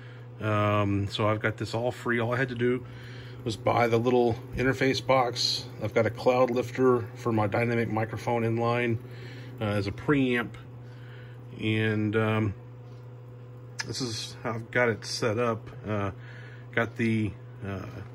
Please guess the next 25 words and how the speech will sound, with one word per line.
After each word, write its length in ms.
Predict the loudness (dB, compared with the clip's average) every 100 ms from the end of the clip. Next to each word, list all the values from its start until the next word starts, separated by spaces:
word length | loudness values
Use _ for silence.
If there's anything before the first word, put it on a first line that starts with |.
| -6
noise 300 | 0 2 2
gate 440 | 2 2 0 -6 -14 -16 -16 -6
here 400 | 2 4 4 2 -10 -16 -16 -16 -16 -16 -16 -16 -8
going 360 | 0 2 4 2
into 420 | 0 -2 -2 -2
the 100 | -4
tube 400 | -4 2 4 4
amp 300 | 2 0 -4 -12 -16 -16 -6
up 140 | -6
here. 420 | -6 0 2 2 -2 -12 -16 -16 -16 -16 -16 -16 -16 -16 -16 -12
And 540 | -2 0 2 4 4 4
then 160 | 2
it 80 | 2
goes 300 | 0 -2 -2
to 60 | -6
the 100 | -4
E 140 | -2 -4
Q 400 | 2 4 4 2 -8 -16 -16 -16 -16 -16 -16 -18 -18 -16 -8
and 440 | -2 0 2 2 2
over 220 | 0 -2
to 480 | -4 -2 0 0 0
the, 460 | 0 0 0 -2 -4 -6
uh, 160 | -4 -4
compressor 560 | -2 -6 2 0 2 2
module, 480 | 2 2 2 0